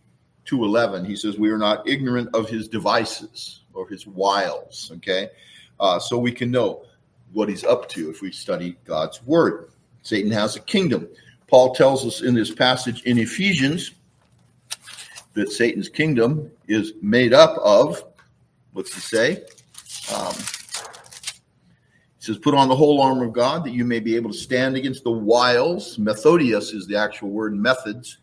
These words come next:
or tricks of the devil. "For we do not wrestle against flesh and blood." Now, literally that in the Greek, that's, "It is not to us to wrestle against flesh and blood." Okay. Elsewhere we read, "God has appointed a civil magistrate and put in his hand the, the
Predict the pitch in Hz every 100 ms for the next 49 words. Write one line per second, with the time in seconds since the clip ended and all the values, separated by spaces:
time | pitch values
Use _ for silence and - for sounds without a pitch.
0 | - 90 - 143 131 - - - _ _
1 | _ - - - 120 117 123 156 160 104
2 | 82 - 131 151 151 175 156 160 170 170
3 | 156 151 143 - 151 147 143 139 151 131
4 | 147 202 262 233 190 160 151 135 - 135
5 | - 139 135 131 120 180 - - 113 -
6 | - _ _ _ _ _ _ _ - 143
7 | 143 147 170 165 - 147 - 180 160 -
8 | - 135 131 127 123 127 117 123 - 117
9 | 113 - 101 107 107 - - _ _ _
10 | _ _ _ 107 107 - - _ 127 147
11 | 147 143 123 127 123 113 120 120 131 135
12 | 123 135 120 - 139 170 127 120 120 -
13 | 117 117 - 117 120 131 - 135 120 127
14 | 107 - - 82